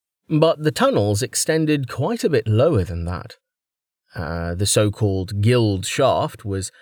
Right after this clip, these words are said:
neither the first nor the deepest excavation,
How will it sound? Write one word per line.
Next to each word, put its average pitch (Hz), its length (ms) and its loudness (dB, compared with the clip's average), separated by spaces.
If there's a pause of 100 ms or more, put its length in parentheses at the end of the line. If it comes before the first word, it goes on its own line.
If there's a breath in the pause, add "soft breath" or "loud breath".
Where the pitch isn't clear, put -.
(280 soft breath)
neither 143 420 4
the 123 140 2
first 143 720 -2
nor 127 320 -2
the 160 120 -6
deepest 135 600 -8
excavation, - 880 -10